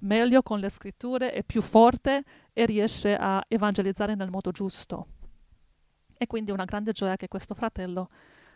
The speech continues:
è tornato alla semplicità di Gesù,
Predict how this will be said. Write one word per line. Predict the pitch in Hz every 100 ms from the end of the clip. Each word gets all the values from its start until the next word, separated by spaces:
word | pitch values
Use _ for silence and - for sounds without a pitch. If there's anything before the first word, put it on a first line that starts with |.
| _ _ -
è |
tornato | - 202 202 202 214
alla | 202 202
semplicità | - 202 196 - 190 190
di | 190
Gesù, | 185 180 170 185